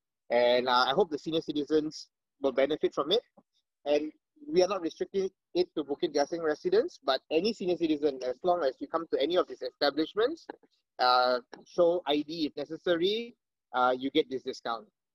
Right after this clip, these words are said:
So, uh, Malaysian foreigners, uh, even if you live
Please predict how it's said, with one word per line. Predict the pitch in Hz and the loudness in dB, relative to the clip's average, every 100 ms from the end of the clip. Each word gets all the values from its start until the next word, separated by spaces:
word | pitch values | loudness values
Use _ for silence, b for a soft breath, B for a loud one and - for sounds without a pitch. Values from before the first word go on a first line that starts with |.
| _ | _
So, | 139 131 127 | 2 4 4
uh, | 123 123 123 123 123 | 4 4 4 4 2
Malaysian | 131 147 - 160 | 2 0 0 -6
foreigners, | 147 135 135 135 135 139 | 0 2 2 0 -4 -4
uh, | 127 117 117 | -4 -2 -2
even | 127 143 | -2 -2
if | 139 | -4
you | 123 | -4
live | 120 131 135 | -2 0 0